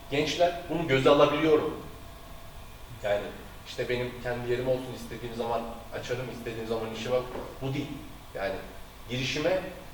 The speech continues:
hayatlarını verebilecekler mi? Fedakarlık yapabilecekler mi? Şimdi gençlerimizdeki en büyük sorun da bu.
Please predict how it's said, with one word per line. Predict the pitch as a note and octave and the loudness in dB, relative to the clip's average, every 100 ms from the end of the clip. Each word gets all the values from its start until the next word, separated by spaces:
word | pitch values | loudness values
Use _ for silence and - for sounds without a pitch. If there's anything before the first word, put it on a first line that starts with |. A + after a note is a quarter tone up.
| - - - - | -14 -14 -14 -2
hayatlarını | A#2+ C3 - C3+ C3 C3 B2 - - - A2 | 6 6 6 2 2 2 -2 -4 -10 -2 4
verebilecekler | A#2 A#2+ A#2+ C#3 A2+ - | 4 4 4 2 2 0
mi? | - G#2 | 0 -2
Fedakarlık | G2+ A2+ B2 B2+ - | 2 4 6 4 4
yapabilecekler | A2+ A2+ A2+ B2 C3 A2+ - | 2 2 0 -2 -2 -2 -2
mi? | - - - - | -6 -12 -14 -10
Şimdi | C3 C3 B2 - - - - | -4 -2 -2 -6 -12 -14 0
gençlerimizdeki | D3+ D#3+ E3 D#3+ D#3+ E3 F3+ | 2 4 2 2 0 4 4
en | C3+ | 4
büyük | - - | 2 -4
sorun | F#2+ - - | -4 -2 0
da | |
bu. | - | 0